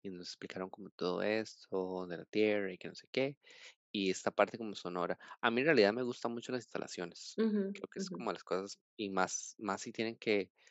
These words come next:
Speaker 1: que ver como con los sentidos y todo esto. Entonces estaba muy, muy chiva y después, bueno, fuimos a caminar,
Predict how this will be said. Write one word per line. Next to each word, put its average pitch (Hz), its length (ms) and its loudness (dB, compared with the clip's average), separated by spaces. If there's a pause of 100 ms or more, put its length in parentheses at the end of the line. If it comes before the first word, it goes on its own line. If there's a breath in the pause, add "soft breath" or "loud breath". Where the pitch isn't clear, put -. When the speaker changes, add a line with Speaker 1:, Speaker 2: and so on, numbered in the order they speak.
(300 soft breath)
Speaker 1:
que 95 120 -2
ver - 120 -2
como 107 220 -6
con 95 160 -6
los 85 100 -12
sentidos 90 540 -6
y - 60 -20
todo 62 220 -6
esto. - 260 -14
Entonces - 380 -6
estaba 90 360 2
muy, 101 400 -4
muy 95 220 -8
chiva 110 600 2
y - 60 -20
después, - 260 -4
bueno, 92 200 -4
fuimos 92 220 -10
a - 40 -18
caminar, 117 720 0